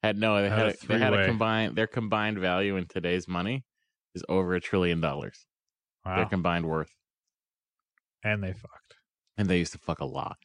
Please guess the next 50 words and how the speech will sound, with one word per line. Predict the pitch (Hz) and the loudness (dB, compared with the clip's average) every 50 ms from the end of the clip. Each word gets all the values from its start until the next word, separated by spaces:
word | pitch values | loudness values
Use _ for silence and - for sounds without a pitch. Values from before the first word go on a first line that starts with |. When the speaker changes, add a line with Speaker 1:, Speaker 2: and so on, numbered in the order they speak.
| _ _ _ _ _ - | _ _ _ _ _ -10
Speaker 2:
They | 107 104 | -8 -6
would | 101 95 92 | -6 -6 -4
pull | - 110 101 95 | -4 -4 -4 -4
a | 92 | -6
train | - - 104 101 98 98 | -4 -4 -4 -4 -4 -4
on | 101 101 104 104 | -4 -4 -4 -4
each | 101 - | -4 -4
other. | 107 107 107 110 104 92 - - - _ _ _ _ _ _ _ - | -4 -4 -2 -4 -6 -6 -10 -18 -20 _ _ _ _ _ _ _ -10
Speaker 1:
They'd | 101 95 | -8 -6
be | 95 | -6
pulling | 95 - 110 101 95 92 | -6 -4 -4 -4 -2 -2
trains | - 110 107 107 104 98 101 | -2 0 0 2 2 2 2
left | 104 101 - | 0 0 2
and | - 190 | 2 4
right. | 254 269 277 | 4 6 4
Speaker 2:
Carnegie's | 285 269 277 277 240 | 4 4 2 2 2
the | 240 285 247 | 0 -2 -2
caboose. | - 226 214 277 294 294 285 254 202 113 | -2 -2 0 0 2 2 2 0 0 -2
Speaker 1:
Always, | - 120 135 135 139 135 131 127 123 123 98 - - | 0 0 2 2 4 4 4 4 2 0 -2 -4 0
always, | 127 131 135 143 143 143 147 143 139 139 120 117 | 2 2 4 4 4 4 4 4 4 2 2 2
uh, | 131 131 127 135 143 - - - - | 2 2 2 2 0 -2 -10 -14 -16
<laughs> | 147 - _ | -16 -12 _
they'd | - 180 180 180 147 - | 0 0 2 2 0 0
always | 160 156 156 151 156 156 131 | 0 0 2 2 2 0 0
be | 131 143 135 | 0 -2 -2
fucking | - - 139 127 - 127 120 113 | 0 0 -2 0 0 0 0 2
Ro-, | 117 113 107 | 2 2 2
uh, | 90 104 104 | 2 2 2
Rockefeller. | 104 107 107 104 - 110 101 107 101 104 113 - _ _ - | 4 4 2 2 0 -2 -2 0 2 2 0 -2 _ _ -10
<laughs> | - - - - - - - - - - - - 494 494 - - - 1077 - 1077 508 _ _ _ _ _ _ _ _ _ _ _ _ _ _ _ _ _ _ - | -8 -6 -6 -6 -8 -10 -14 -18 -20 -20 -20 -20 -18 -16 -16 -16 -16 -18 -20 -20 _ _ _ _ _ _ _ _ _ _ _ _ _ _ _ _ _ _ _ -4
I | 131 | -2
feel | 127 - 233 | 0 2 0
like | 226 - | 2 2
J | 170 143 | 2 0
P | 139 143 117 | 2 2 2
Morgan | 107 101 95 90 87 | 2 2 2 2 2
would | 85 | 2
get | 82 82 - | 0 0 -2
the | - | -2
shaft | - - 90 80 71 - | -2 2 2 2 2 0
in | 82 73 | -4 -4
that | 71 65 50 | -4 -4 -6
one. | 52 - - _ _ _ _ _ _ _ _ _ - | -8 -10 -10 _ _ _ _ _ _ _ _ _ -4
Literally | 107 110 104 104 101 98 92 90 87 87 | -2 0 0 2 2 2 2 2 2 0
and | 82 85 | 0 2
Speaker 2:
He | 120 120 | 2 2
would | 117 110 95 98 | 2 2 0 0
be | 107 | 0
the | - 87 | 0 2
Speaker 1:
figuratively. | - 104 104 101 90 110 | 2 2 2 0 0 -2